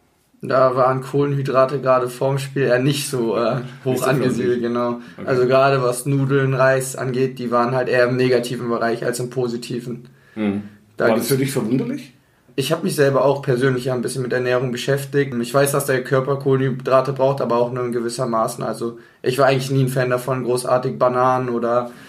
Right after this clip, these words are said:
Speaker 1: Sachen halt mir vorm Training reinzustopfen, weil ich mir halt, also ich hab selbst halt gemerkt, so, braucht der Körper
Speaker 2: Braucht's
Speaker 1: eigentlich
Speaker 2: gar
Speaker 1: nicht,
Speaker 2: nicht.
Speaker 1: genau.
Speaker 2: Mhm.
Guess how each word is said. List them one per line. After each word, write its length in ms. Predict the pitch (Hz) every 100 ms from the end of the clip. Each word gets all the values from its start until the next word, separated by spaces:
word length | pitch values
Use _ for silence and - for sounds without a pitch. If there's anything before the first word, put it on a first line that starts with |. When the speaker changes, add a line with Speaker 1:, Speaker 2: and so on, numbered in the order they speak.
| -
Speaker 1:
Sachen 340 | - 131 135 131
halt 140 | 123
mir 140 | 127
vorm 320 | 127 131 131 131
Training 280 | 131 127
reinzustopfen, 600 | 123 123 - - 127 123 127
weil 100 | 120
ich 80 | 120
mir 240 | 127 120
halt, 260 | 127 120 - - _
also 160 | - 135
ich 80 | 151
hab 80 |
selbst 460 | 135 147 139 - -
halt 260 | - 120 -
gemerkt, 400 | 131 123 127 135
so, 80 | - 123 - - - -
braucht 260 | 139 131 135
der 80 |
Körper 200 | 131 127
Speaker 2:
Braucht's 140 | - -
Speaker 1:
eigentlich 200 | 117 117
Speaker 2:
gar 80 | 92
Speaker 1:
nicht, 160 | -
Speaker 2:
nicht. 100 | 120
Speaker 1:
genau. 100 | 123 117 -
Speaker 2:
Mhm. 220 | 98 92